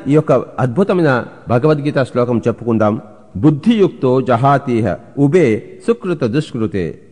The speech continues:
తస్మాత్ యోగాయ యుజ్యస్వ యోగః కర్మసు కౌశలం." మన కర్మలు, తల్లిదండ్రుల కర్మలు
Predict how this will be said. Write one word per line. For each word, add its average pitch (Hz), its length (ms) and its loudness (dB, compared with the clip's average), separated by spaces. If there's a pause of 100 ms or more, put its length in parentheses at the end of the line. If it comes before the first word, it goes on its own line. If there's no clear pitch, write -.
(140)
తస్మాత్ 139 440 -2 (260)
యోగాయ 175 680 2 (180)
యుజ్యస్వ 117 640 -2 (260)
యోగః 131 720 0 (280)
కర్మసు 107 600 -2 (180)
కౌశలం." 87 720 -4 (2750)
మన 180 340 2 (2250)
కర్మలు, 190 440 4 (280)
తల్లిదండ్రుల 214 540 2
కర్మలు 160 460 2